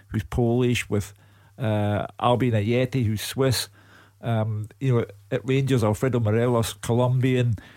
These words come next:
John Obika at St Mirren, uh, Kabamba at Kilmarnock. You know, th-, w-, there's not even that many big strikers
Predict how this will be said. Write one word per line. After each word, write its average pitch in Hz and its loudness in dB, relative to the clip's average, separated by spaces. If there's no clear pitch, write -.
John 143 2
Obika 135 2
at - -10
St 117 -6
Mirren, 131 0
uh, 113 -2
Kabamba 143 2
at 123 -2
Kilmarnock. 139 0
You 147 0
know, 147 2
th-, - -6
w-, 135 -8
there's 131 -4
not 208 -2
even 143 0
that 135 2
many 131 4
big 120 0
strikers 120 0